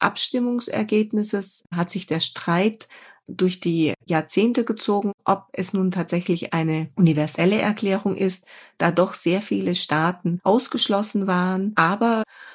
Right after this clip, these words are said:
es ist doch insofern universell, als von Anfang an betont worden war, dass diese Rechte für alle gelten, auch für jene, die eben nicht selbst mit bei der Abstimmung beteiligt werden konnten.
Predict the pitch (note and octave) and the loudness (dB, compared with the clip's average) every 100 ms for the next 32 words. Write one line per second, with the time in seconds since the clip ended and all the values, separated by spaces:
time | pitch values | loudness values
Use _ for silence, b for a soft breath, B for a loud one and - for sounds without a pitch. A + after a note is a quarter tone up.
0 | B - F3+ - - - - - _ F3 | B -4 -2 0 -2 -4 -10 -20 _ -2
1 | F3 - F3 F#3 B3+ - A3+ G#3 - A3 | -2 0 2 2 2 2 2 0 2 4
2 | G#3 G3 F#3+ F#3 F#3 - E3+ - - - | 4 2 0 2 0 0 -2 -2 -4 -6
3 | F3+ - F#3 G3+ - - F3+ C#3+ - G3 | -4 0 0 0 -2 0 -2 -4 0 2
4 | A3+ G3+ F#3+ F#3 F3 F3 F3 - F#3 E3+ | 2 0 0 0 0 0 0 -2 -2 0
5 | F3+ F#3 - F3 B B - - - - | -2 -2 -4 -8 B B -10 -8 -4 0
6 | F3 B3 B3 G#3 G#3+ G#3+ G3 - F3+ G#3+ | 2 0 0 0 0 -2 -4 -2 0 0
7 | - F#3+ E3+ E3+ F#3+ F3+ F3+ F#3 F#3 F3+ | 0 0 2 2 2 0 0 -2 0 0
8 | F3 F3 F#3+ G#3 - - D#3+ F3 - - | 2 2 2 0 -4 -2 -2 -2 -4 0
9 | F3+ F3+ - - D3+ - - - - D#3+ | 0 0 -8 -4 -2 -4 -2 -2 -2 -2
10 | D#3+ D#3+ - D3+ D#3 D#3 - - - C#3 | -2 -4 -2 -2 -2 -4 -8 -8 -8 -8
11 | C#3 C#3+ - | -10 -10 -12